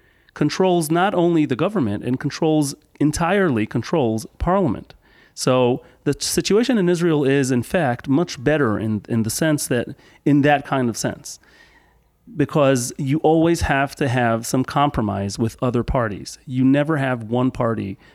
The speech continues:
that controls everything. And, and, um, just to, uh, another clarification on, on that point, wh-, which has to do with my ex-, I think my experience in the Knesset. So some argue the government is,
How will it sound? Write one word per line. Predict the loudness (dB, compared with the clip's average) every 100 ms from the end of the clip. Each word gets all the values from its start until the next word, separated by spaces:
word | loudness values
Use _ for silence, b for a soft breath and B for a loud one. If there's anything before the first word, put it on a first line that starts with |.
| b
that | -6
controls | -6 -4 -4 -4
everything. | -8 -10 -14 -14 -16 b b b b -4
And, | -2 0 0 2 0 -2 -10 -6
and, | -2 0 0 0
um, | 0 0 0 -2 -6 -12 B B
just | -2 2
to, | 2 2 -2 _ -12 -10 -12
uh, | -8 -6
another | -2 2 2 2
clarification | 0 -2 -2 -2 0 2 2
on, | 2 2
on | 0
that | 0 -2
point, | -2 0 0
wh-, | -2 -4 -6
which | -6
has | -4 -4
to | -4
do | -4
with | -4 -4
my | -4 -2
ex-, | -4 -6
I | -6 -2
think | 0 0
my | -2
experience | -4 -4 -2 -2 -4
in | -6
the |
Knesset. | -4 -4 -4 -10 b b b b b
So | -4 -2
some | 0 0 2
argue | 0 0 0 0 -2 -6
the | -2 0
government | 2 4 4 4 2
is, | 2 2 0 -4 -10